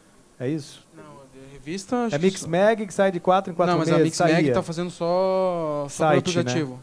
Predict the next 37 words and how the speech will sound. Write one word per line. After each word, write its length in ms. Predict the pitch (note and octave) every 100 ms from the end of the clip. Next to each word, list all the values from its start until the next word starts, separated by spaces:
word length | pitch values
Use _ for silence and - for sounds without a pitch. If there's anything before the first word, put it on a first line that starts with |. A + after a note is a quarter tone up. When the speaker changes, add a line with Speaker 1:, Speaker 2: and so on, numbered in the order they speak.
| - - -
Speaker 1:
É. 200 | D3 B2 - - - - _ - -
Que 120 | G3
seja. 440 | G3 D3+ A2+ A#2+
Ah, 180 | F#3+ F3
tudo 260 | F#3 C4 C#4
bem, 240 | G3+ C3+
estamos 300 | C3+ F#3 F#3+
no 60 | A#3
momento 360 | A#3+ G3 G#3 A3
em 40 |
que 240 | G#3 G3+
a, 80 | F3
a, 720 | D#3+ D3 C#3+ C#3+ C3+ C#3 C3
a, 560 | B2 C3 B2+ B2 A#2 B2 -
a 40 |
publicação 540 | D3 D#3 D#3 C#3+ G3+ G#3
de 80 |
papel, 480 | G#3 D3 C3+ E3 D#3+
seja 260 | C3+ D#3 C#3+
em 60 |
revista 340 | C3 C3 C#3+ C#3+
ou 60 |
livro, 260 | C3+ F3 D#3+
ela 160 | D3 C#3+
tá 140 | D#3+
meio 240 | D#3 F3
que 160 | F3 F3
caindo 560 | - F#3+ F3 F#3 E3 C3
de 180 | B2+
número 540 | B2+ C3+ C#3 C3 A#2 B2
de, 280 | A#2 A#2 A2+ A2+ - - -
de 80 | C3+
vendas, 420 | D3 F3 C3 G#2+
mas 200 | B2+ C3
tudo 180 | G#3 G#3
bem. 240 | D#3+ A#2+ - - - -
Isso 460 | G#3 B3 - C3+